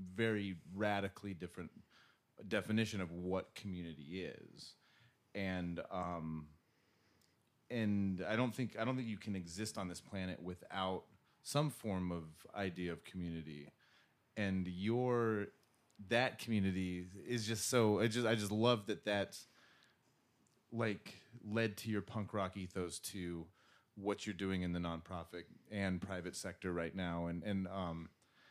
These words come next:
yeah, like, let's see, from, like, fifteen, sixteen, what, what happens next? Like, you, uh, is that when you s-, when did you pick up a cello?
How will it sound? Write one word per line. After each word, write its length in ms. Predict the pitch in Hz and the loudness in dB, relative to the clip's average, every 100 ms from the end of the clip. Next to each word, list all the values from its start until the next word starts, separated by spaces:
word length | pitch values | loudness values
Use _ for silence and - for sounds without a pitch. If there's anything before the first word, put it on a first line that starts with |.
| _ _ _ _ _ _ _ _ - | _ _ _ _ _ _ _ _ -6
yeah, 260 | 113 143 95 | 2 4 4
like, 240 | 101 110 - 107 - | 2 0 -4 -20 -12
let's 180 | 120 123 | -8 -4
see, 180 | - 156 117 104 | -2 -2 -4 -6
from, 160 | - 123 | -4 0
like, 160 | 113 104 | 0 0
fifteen, 380 | 135 - 117 | -4 0 0
sixteen, 800 | 104 - 156 - - 92 90 87 85 _ _ _ _ _ | 2 0 0 -2 2 2 4 0 -4 _ _ _ _ _
what, 200 | - 117 | 2 2
what 160 | 92 120 | 4 2
happens 440 | 117 120 117 101 | 2 2 2 0
next? 340 | 107 104 - - | 2 0 -2 -4
Like, 180 | 87 80 | -6 -4
you, 380 | 90 87 87 85 | -2 -2 0 0
uh, 200 | 82 80 69 | 0 -2 -4
is 140 | 104 | -2
that 160 | 98 98 | 2 2
when 160 | 95 98 | 4 2
you 120 | 107 | 2
s-, 200 | 104 - | -2 -4
when 140 | 117 131 | 0 0
did 160 | 117 | 0
you 80 | 117 | -2
pick 260 | 117 101 - | -4 -6 -6
up 160 | 80 | -8
a 80 | 85 | -8
cello? 440 | 85 80 57 - | -8 -8 -10 -14